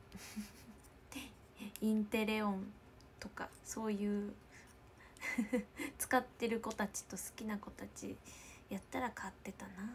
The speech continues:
可愛いよね、アルセウスは。ごめんなさい、ポケモンの話するためにショールームしたわけじゃないのに。<laughs> なんか最近ショールームできてないから、皆さんとお話ししたくてショールームし始めたのに。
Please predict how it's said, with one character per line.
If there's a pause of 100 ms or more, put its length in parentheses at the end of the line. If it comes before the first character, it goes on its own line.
(500)
可
愛
い (160)
よ
ね、
ア
ル
セ
ウ
ス
は。 (2000)
ご
め
ん
な
さ
い、
ポ
ケ
モ
ン
の
話
す
る
た
め
に
シ
ョ
ー
ル
ー
ム
し
た
わ
け
じ
ゃ
な
い
の
に。 (840)
<laughs> (220)
な
ん
か
最
近
シ
ョ
ー
ル
ー
ム
で
き
て
な
い
か
ら、
皆
さ
ん
と
お
話
し
し
た
く
て
シ
ョ
ー
ル
ー
ム
し
始
め
た
の
に。